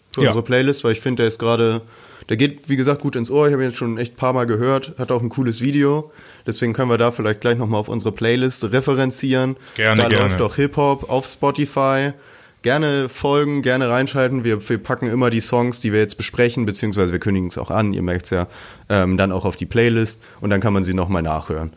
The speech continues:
Speaker 1: Also Dodi Dodi heißt es, ne?
Speaker 2: Genau, Dodi angelehnt an,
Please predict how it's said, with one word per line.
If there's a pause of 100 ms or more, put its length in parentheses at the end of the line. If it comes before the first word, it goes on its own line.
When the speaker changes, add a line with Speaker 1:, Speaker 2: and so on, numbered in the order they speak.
(320)
Speaker 1:
Also
Dodi (280)
Dodi
heißt
es,
ne? (120)
Speaker 2:
Genau,
Dodi
angelehnt
an,